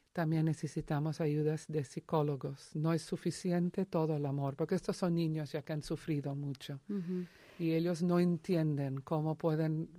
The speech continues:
Speaker 1: ¿sabes?, llegar a más, pero sí que pueden. Una niña que casi, que su padre la intentó quemar y matar, se escapó, la rescatamos y a eso,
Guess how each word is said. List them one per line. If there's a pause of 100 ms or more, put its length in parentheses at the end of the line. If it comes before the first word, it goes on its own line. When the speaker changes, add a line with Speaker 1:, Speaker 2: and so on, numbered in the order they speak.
(520)
Speaker 1:
¿sabes?,
llegar
a
más,
pero
sí (420)
que
pueden.
Una
niña
que
casi, (160)
que
su
padre
la
intentó
quemar (580)
y
matar,
se
escapó,
la
rescatamos
y
a
eso,